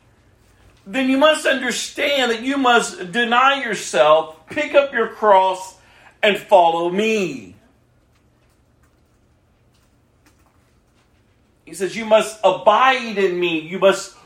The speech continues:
remain in me. <laughs> That apart from me, you could do nothing." And then he says, "If you put your hand to the plow and you keep looking back, you're not fit for my kingdom."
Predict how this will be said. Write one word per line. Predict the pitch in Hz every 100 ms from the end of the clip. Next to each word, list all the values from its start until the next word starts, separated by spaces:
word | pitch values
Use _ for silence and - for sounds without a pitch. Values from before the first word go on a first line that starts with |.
| -
remain | 170 208 208 240 285 294 277 262 233 208 -
in | 214 196 175 165
me. | 165 147 110 92 - _ -
<laughs> | - - _ _ _ -
That | 220
apart | 220 - 294 294 311
from | 262
me, | 247
you | 233 214
could | 214 175
do | 202
nothing." | 233 277 277 214 226
And | 233
then | 247
he | 247
says, | 214 254 233 -
"If | 240 269
you | 233
put | - 349 -
your | 254 247
hand | 220 277 269 262
to | 247
the | 220 214
plow | - 233 240 226 208 196 - - -
and | 240 233
you | 220 -
keep | - 339 320 285
looking | 247 247 220 185 147
back, | 233 277 - - - - - _ 156 151 - - _ _ _ _ _ _ _ -
you're | 247
not | 269 -
fit | 285 285 -
for |
my | 208 165
kingdom." | - 277 294 220 -